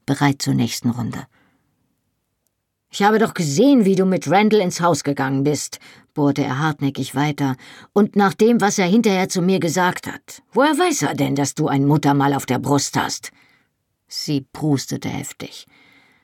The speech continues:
"Weißt du noch alles, was sich an diesem Tag ereignet hat, oder hat es dir der Hauptmann mit dem Säbel ausgeprügelt?" "Natürlich weiß ich das noch. Das werde ich wohl kaum vergessen."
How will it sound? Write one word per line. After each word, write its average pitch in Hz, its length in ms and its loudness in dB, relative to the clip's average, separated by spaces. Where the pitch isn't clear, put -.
"Weißt 196 420 2
du 247 80 2
noch 247 260 2
alles, 208 320 2
was 208 180 -2
sich 202 160 -2
an 185 80 0
diesem 185 260 0
Tag 180 200 -4
ereignet 151 500 -2
hat, 359 260 -8
oder 254 300 2
hat 175 140 -2
es 156 140 -4
dir 147 120 0
der 127 220 -4
Hauptmann 151 460 0
mit 139 140 -2
dem 135 180 0
Säbel 143 480 -2
ausgeprügelt?" 123 960 -10
"Natürlich 175 640 2
weiß 151 240 0
ich 143 140 -8
das 151 220 -4
noch. 151 280 -6
Das - 300 0
werde 160 220 4
ich 139 140 2
wohl 151 120 2
kaum 165 360 0
vergessen." 135 640 -6